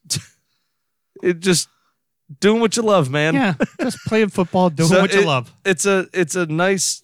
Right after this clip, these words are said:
Speaker 1: you know, it's a nice story. I, I like seeing it. You can see his passion every time he takes the field.
Speaker 2: So, uh, Mike Ashley took about five pence out of his seventeen million and, uh, have gone ahead and done some business, bringing on boyhood fan of the club,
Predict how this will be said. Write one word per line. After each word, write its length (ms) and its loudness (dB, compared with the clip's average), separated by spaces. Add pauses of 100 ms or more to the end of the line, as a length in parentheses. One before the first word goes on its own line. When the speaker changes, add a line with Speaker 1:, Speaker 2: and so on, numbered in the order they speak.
(140)
Speaker 1:
you 160 -2
know, 360 2
it's 180 -2
a 40 0
nice 260 2
story. 520 2
I, 180 0
I 160 -2
like 280 0
seeing 300 0
it. 120 0
You 120 0
can 180 -2
see 300 -2
his 200 0
passion 400 -2
every 200 0
time 200 -2
he 60 -2
takes 280 -8
the 60 -16
field. 300 -12 (500)
Speaker 2:
So, 300 2
uh, 180 2
Mike 240 -2
Ashley 360 -2
took 160 -4
about 260 -4
five 320 -4
pence 320 -8
out 100 -2
of 60 -4
his 100 -4
seventeen 480 -6
million 480 -8
and, 440 -6
uh, 240 0 (300)
have 280 -4
gone 180 0
ahead 200 -2
and 80 -6
done 200 -2
some 220 -6
business, 540 -6
bringing 400 -4
on 400 -2
boyhood 520 0
fan 320 -6
of 60 -6
the 80 -6
club, 480 -6